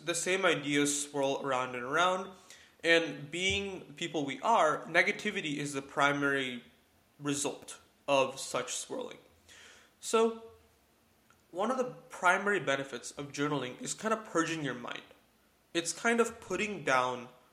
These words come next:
certain bullet points, certain things on paper, and making some assertions, or making things more true. Because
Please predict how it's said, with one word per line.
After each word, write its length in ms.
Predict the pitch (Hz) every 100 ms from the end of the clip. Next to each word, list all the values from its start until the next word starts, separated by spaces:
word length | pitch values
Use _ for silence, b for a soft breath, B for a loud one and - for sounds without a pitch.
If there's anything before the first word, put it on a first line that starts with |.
| _ _ _ _
certain 440 | - - 170 156 143
bullet 280 | 135 143 -
points, 520 | 139 - - - - _ _
certain 360 | - - 180 190
things 340 | 190 190 160
on 180 | 139 123 -
paper, 420 | 196 226 - - - _ _ _ _ _ b b b -
and 380 | 160 151 143 - -
making 400 | 165 196 208 214
some 220 | - 156
assertions, 880 | 135 - 147 147 - - - - - b b b -
or 360 | 185 190 - -
making 420 | 190 247 247 240
things 560 | 233 170 170 170 - - _
more 300 | 147 131 127 - -
true. 300 | - 147 110 - _ _ _ _ _ _ B B B B -
Because 420 | - 247 247